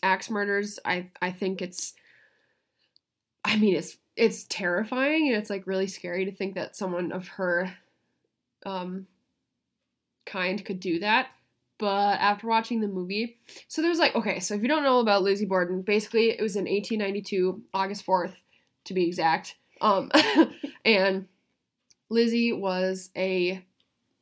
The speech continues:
one of two children of the Borden family. They were of higher status. They were, the dad was, like, super <coughs> misogynistic and kind of a piece of shit. But, um, eh, her mom died when she was little. He remarried.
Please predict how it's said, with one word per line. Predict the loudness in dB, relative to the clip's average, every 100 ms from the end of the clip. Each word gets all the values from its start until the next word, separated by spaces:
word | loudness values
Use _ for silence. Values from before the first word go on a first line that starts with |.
| _ _ -10
one | 0 2 2
of | -2
two | -2 -2 0 0 -2
children | -4 -2 -2 -2 -6 -8
of | -8 -6
the | -6
Borden | -6 -6 -8
family. | -10 -10 -10 -10 -16 _ _ _
They | -4 -2
were | 0 0
of | -4 -8
higher | 2 4 4
status. | -2 -2 -2 -2 -6
They | -6 -4 -2
were, | -2 -2 -4 -8 -18 -20 _ -10
the |
dad | -2 2 2 2
was, | -2
like, | -2 0 4
super | 6 4
<coughs> |
misogynistic | 2 0 0 0 -2 -2 -4 -6 -6
and | -8
kind | -4 -4
of | -2
a | -6
piece | -6 -8
of | -8
shit. | -6 -6 -8 -20 -20 _ _ -2
But, | -2 0
um, | -2 -2 -6 -12 _ _ _ _ _ _ -4
eh, | 0 2 2 2
her | 4 4
mom | 6 4
died | 4 4
when | 2
she | -2 -4
was | -2
little. | 0 2 2
He | 0
remarried. | -6 -4 -2 0 2 0 -2